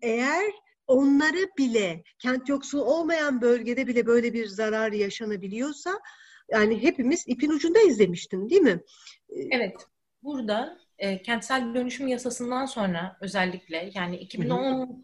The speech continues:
Speaker 2: sonrasında son on yılı söyleyebilirim. Bir anda gökdelenler belirdi. Şimdi İzmir'in silüeti değişti. Hani
Speaker 1: Hı.
Speaker 2: İzmir'de orayı biz bataklık
Speaker 1: Hı.
Speaker 2: olarak bilirken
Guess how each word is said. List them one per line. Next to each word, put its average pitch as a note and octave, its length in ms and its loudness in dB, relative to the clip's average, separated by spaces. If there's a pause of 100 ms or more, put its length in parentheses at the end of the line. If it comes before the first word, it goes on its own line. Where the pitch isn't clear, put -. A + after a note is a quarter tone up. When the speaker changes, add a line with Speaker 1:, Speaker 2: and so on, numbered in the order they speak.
Speaker 2:
sonrasında G#3 640 -2
son A3+ 200 -6
on C#4 280 -2
yılı A#3+ 320 0 (260)
söyleyebilirim. F#3+ 1000 -4 (180)
Bir D#4 60 -4
anda D#4 300 2
gökdelenler D4 760 2
belirdi. F3+ 500 -2 (200)
Şimdi A#3 260 -8
İzmir'in B3 400 -6
silüeti C4 540 0
değişti. D#3+ 440 -4 (440)
Hani G3 180 -4
Speaker 1:
Hı. - 60 -10
Speaker 2:
İzmir'de C4+ 460 2
orayı C#4 340 6
biz A#3 180 -4
bataklık B3 440 -2
Speaker 1:
Hı. C4+ 40 6
Speaker 2:
olarak G#3 380 0
bilirken C#4 880 0